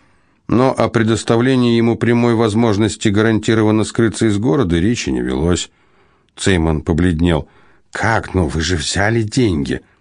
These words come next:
Майор согласился. "Взял. У нас, знаешь ли, при проведении акций против таких мерзавцев, как ты, иногда ребят убивают и калечат.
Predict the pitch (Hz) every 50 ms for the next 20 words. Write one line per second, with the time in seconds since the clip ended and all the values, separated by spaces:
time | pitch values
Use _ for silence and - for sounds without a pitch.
0 | _ _ _ _ - 80 82 80 71 67 - 78 76 80 80 69 - - 78 67
1 | - - - - - - - - 69 67 65 65 69 69 73 82 90 95 95 -
2 | _ _ _ _ _ _ _ _ _ _ _ _ _ - - 98 170 196 160 110
3 | 110 135 156 170 160 143 - - 123 120 104 110 104 104 107 104 104 104 104 101
4 | 104 101 92 107 135 143 127 117 104 92 90 - - - 120 135 127 - - -
5 | 117 101 80 - - _ _ _ _ - _ _ _ _ - 117 123 - - 101
6 | - - 107 95 - 127 117 85 101 104 101 87 85 104 120 120 - - 113 -
7 | - - - 95 92 - - - 127 123 117 - - - _ _ _ _ _ _
8 | _ - - 95 98 95 87 87 127 143 131 113 95 85 107 120 127 - 107 87
9 | 87 87 82 87 107 117 104 80 - 82 - 95 87 82 82 92 110 107 - 65
10 | - -